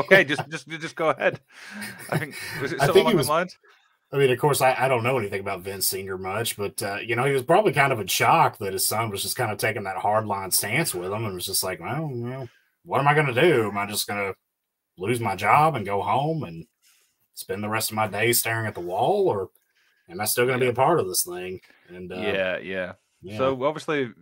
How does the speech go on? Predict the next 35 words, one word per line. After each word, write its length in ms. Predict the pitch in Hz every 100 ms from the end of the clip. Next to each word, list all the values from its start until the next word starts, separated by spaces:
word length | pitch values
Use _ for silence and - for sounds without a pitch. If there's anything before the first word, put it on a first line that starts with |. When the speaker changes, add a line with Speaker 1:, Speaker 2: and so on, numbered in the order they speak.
| _ _ _ -
Speaker 1:
V-, 160 | 127 131
when, 220 | 139 143
when 200 | 147 139
Vince 340 | 135 139 131
obviously 280 | 131 120 -
con-, 300 | - 123 110 -
basically 300 | 117 123 -
took 200 | - 131
control 340 | - 104 110 110
of, 40 |
obviously, 400 | 117 120 120 123
W 240 | 117 117 123
W 280 | 123 123 120 -
F 200 | 123 -
at 100 | -
the 80 | 120
time, 440 | - 120 123 123 - - - - -
he 80 | 127
obviously 240 | 135 147
recruited 500 | 139 135 151 135 135
Hulk 420 | 123 147 160 - -
Hogan 380 | - 165 175 180
in 200 | 131 120
nineteen 320 | 127 135 135
eighty-four 460 | 135 113 - 139 151
to 80 | 117
become 260 | 120 127
the 100 | 120
larger-than-life 840 | 113 120 143 143 151 143 147 143 135
superstar 640 | - 151 135 110 104 101 - - _
and 160 | - 110
top 280 | - 143 -
title 340 | - 131 127
holder. 340 | 139 139 147 160 _ _ _ _ -
Now, 340 | 131 131 131